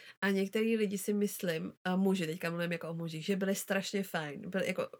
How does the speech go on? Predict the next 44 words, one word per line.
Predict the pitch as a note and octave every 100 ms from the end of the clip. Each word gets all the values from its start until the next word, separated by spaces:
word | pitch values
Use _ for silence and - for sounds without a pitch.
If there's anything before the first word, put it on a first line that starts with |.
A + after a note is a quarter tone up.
| _ _ F#3+
řekla | F#3+ G#3+ A#3
bych, | A3+ A3+
že | A3
bychom | A3+ G#3+
třeba | G#3 G3
spolu | F#3+ G3 F3
mohli | E3+ F#3
mít | A3 A3
jakoby | A3 G#3+ G#3+
nějaký | G#3 G3 F#3+
vztah, | F#3 - F3 E3+
že | F3
bychom | F#3 F#3
spolu | - D#3+
mohli | D3 E3 G3
být, | F#3+ F3 E3+ F#3
že | F3+
jsme | F3+
si | - D#3
rozuměli, | D#3+ F#3 F#3 F3+ E3+ D#3+
že | G3+
jsme | G3 G3
se | G3+
spolu | - G3 G3
neskutečně | G3 - F#3+ F#3 G3
nasmáli, | E3+ - E3 C#3 B2
že | D#3+
jsme | F#3+
si | F3+ F#3+
rozuměli | F#3 F#3+ F#3 F3
jako | F3 D3+
lidi, | D#3 F3 F#3+
přesně | - F#3 F#3
měli | F#3 F3+
jsme | F3+
ty | E3+
samé | D#3 D3+
hodnoty, | F#3 G3+ G3+ F3+ F#3
všechny | A#3+ A#3 A3
prostě | - F#3+ F#3+
ty | F3+
boxíky | F3 D#3+ - E3+ -
byly | D#3 D3 D#3
skoro | - D3+